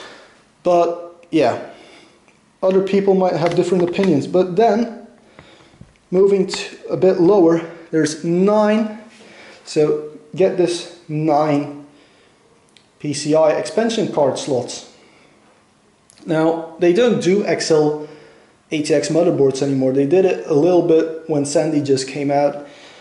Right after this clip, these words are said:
but they stopped doing it afterwards because it's just completely pointless. So why this one has so much room in there, I have no idea.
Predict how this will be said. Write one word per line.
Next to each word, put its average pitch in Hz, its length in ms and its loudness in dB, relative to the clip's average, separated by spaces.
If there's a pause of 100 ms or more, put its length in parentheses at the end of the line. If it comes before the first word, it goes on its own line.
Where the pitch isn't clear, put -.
(640)
but 175 380 -2
they 196 140 4
stopped 220 340 0
doing 196 220 4
it 160 100 2
afterwards 147 460 2
because 147 260 -6
it's 127 160 -12
just 135 220 -10
completely 131 400 -8
pointless. 156 720 -4 (580)
So 160 240 2
why 165 260 2
this 160 180 0
one 160 160 0
has 147 240 -2
so 160 160 2
much 156 220 -2
room 143 220 -2
in 135 80 0
there, 135 180 -2
I 127 120 -4
have 123 180 -6
no 127 160 -2
idea. 123 300 -2